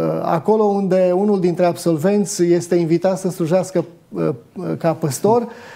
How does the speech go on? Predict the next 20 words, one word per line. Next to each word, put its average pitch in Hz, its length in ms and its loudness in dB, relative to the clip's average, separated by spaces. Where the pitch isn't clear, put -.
uh, 175 140 2
biserica 196 480 2
respectivă 185 580 0
face 190 340 0
invitația, 175 880 2
uh, 175 680 -6
institutului 214 720 2
și 175 360 0
împreună 202 440 2
cu 170 120 -2
studenții 175 460 0
din 156 80 0
anul 170 200 0
patru, 175 560 0
absolvenții, 185 800 0
uh, 170 100 0
răspundem 190 560 2
și 180 220 -2
stabilim, 185 720 2
uh, 180 60 -4